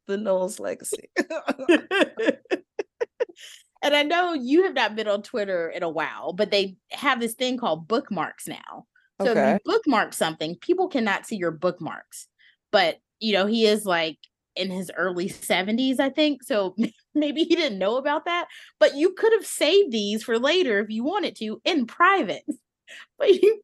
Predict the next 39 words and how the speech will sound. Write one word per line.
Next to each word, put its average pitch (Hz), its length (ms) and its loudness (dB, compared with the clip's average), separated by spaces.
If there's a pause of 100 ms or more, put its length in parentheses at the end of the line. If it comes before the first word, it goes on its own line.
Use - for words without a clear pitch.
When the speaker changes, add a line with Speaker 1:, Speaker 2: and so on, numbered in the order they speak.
(140)
Speaker 2:
publicly 320 560 -2
liked 233 360 -6
them. 175 220 -6
So, 175 460 -2 (1080)
yeah, 196 720 4
but 254 200 4
Tina 381 400 4
was 381 140 6
at, 311 380 2
um, 277 600 0 (680)
the 240 140 2
B 262 260 -2
show, 269 680 2
was 233 180 -4
it - 120 -4 (180)
last 247 420 -2
night 339 320 -2
or 185 80 -10
two - 180 -12
nights 320 260 -6
ago 311 340 0
with, 214 260 -4
uh, 202 300 -2
Oprah 359 280 2
and 285 120 0
Gail? 160 340 -4
So 202 120 -14
she 415 180 4
having 180 200 2
a - 40 -4
good 180 200 -2
time. 151 300 -6 (160)
Speaker 1:
<laughs> 311 140 -2 (100)
Oh, 359 200 4
Tina 427 320 4
will 208 120 2
be 175 180 0
fine, 165 560 2
okay? 269 520 0